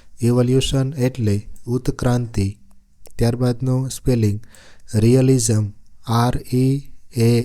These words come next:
એલ આઈ એસ એમ, રિયલિઝમ એટલે વાસ્તવવાદ અથવા યથાર્થ નિરૂપણ કે ચિત્રણ. ત્યારબાદનું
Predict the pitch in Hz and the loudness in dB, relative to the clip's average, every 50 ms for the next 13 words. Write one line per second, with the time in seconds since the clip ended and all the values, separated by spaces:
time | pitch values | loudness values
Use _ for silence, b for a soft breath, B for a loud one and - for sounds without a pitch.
0 | 120 127 127 131 117 110 - - - - - - b b b b b b b b | 2 2 4 4 4 2 -2 -6 -16 -20 -20 -20 b b b b b b b b
1 | b b b - 113 120 120 123 127 - - - 120 117 120 120 - - - - | b b b 2 2 4 4 2 2 0 -2 0 2 2 4 4 2 0 0 -2
2 | - 120 117 113 107 - - - - - 107 104 113 123 127 123 127 131 127 123 | 0 0 2 2 0 -2 -8 -16 -8 -2 0 2 4 4 4 4 4 2 2 2
3 | 135 135 131 135 160 127 123 127 - 120 107 101 101 101 - - - - - - | 2 0 0 -2 -2 -4 -4 -4 -2 0 0 0 0 -2 -6 -12 -14 -12 -8 -4
4 | 104 95 101 110 113 - - - - 123 123 123 123 127 123 127 127 - - - | -2 0 2 2 2 0 -2 -2 0 0 0 2 2 2 0 0 -2 -4 -10 -14
5 | - - 123 131 131 - - 113 101 98 98 - b b b b b b b b | -8 -4 -4 -4 -2 -2 -2 0 0 -2 -2 -6 b b b b b b b b
6 | b - 117 104 104 110 113 110 - 110 127 127 127 123 - - 131 110 113 117 | b -6 -2 2 2 2 2 4 2 2 2 2 0 0 0 0 2 2 4 4
7 | 120 127 123 120 - 123 120 123 117 - - 131 113 95 - - - - - - | 2 2 0 0 -2 -2 -2 -2 -2 0 0 0 0 0 -2 -4 -6 -4 0 0
8 | 123 120 117 - 107 104 101 98 98 101 - - - - - - - - - - | 0 0 0 0 0 2 2 0 -2 -6 -10 -16 -20 -20 -18 -16 -16 -16 -16 -18
9 | - - - - - - - - - - - - - - - - - - - - | -18 -20 -20 -20 -20 -18 -18 -18 -18 -20 -20 -20 -20 -20 -20 -20 -20 -20 -20 -20
10 | - - - - - - - - - - - - - - - - - - - - | -20 -20 -20 -20 -20 -18 -18 -16 -18 -18 -18 -20 -20 -20 -20 -20 -20 -20 -20 -20
11 | B B B B B B B B B B B B - - 117 117 117 123 131 131 | B B B B B B B B B B B B -6 -2 -2 0 0 0 0 -2
12 | 123 - 131 131 131 135 | -2 -2 -2 -2 -2 -2